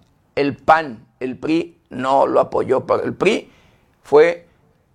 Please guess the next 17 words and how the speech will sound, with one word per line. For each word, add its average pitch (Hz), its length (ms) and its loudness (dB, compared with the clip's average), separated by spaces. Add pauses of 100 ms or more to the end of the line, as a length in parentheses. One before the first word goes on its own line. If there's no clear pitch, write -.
(100)
Guillermo 156 460 0
Valencia, 151 540 0
mejor 123 240 -4
conocido 131 400 -4
como 113 180 -6
Nuevo 123 220 2
Valencia. 113 480 -2
Él 165 100 4
fue 208 80 2
el - 60 -4
candidato 175 420 0
por 143 160 -6
parte - 480 -4 (240)
del 147 360 2
Partido 135 340 -4
Revolucionario 123 500 -6
Institucional. 120 720 -4